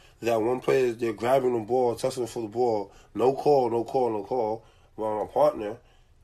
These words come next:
and the white nine has so much power, actually, and while wrestling for the ball, knocks Black Six to the ground, and then the ball goes out of bounds. I'm like,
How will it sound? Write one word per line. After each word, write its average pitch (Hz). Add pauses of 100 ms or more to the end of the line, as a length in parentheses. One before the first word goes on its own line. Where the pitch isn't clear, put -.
(120)
and 123 (580)
the 117 (200)
white 117
nine 110 (880)
has 113
so 143
much 127
power, 120 (200)
actually, 123 (640)
and 110
while 135
wrestling 131
for 127
the 117
ball, 120
knocks 117
Black 120
Six -
to 123
the 117
ground, 101 (380)
and 107
then 107
the 107
ball 117
goes 110
out 110
of 98
bounds. 107 (640)
I'm 110
like, 95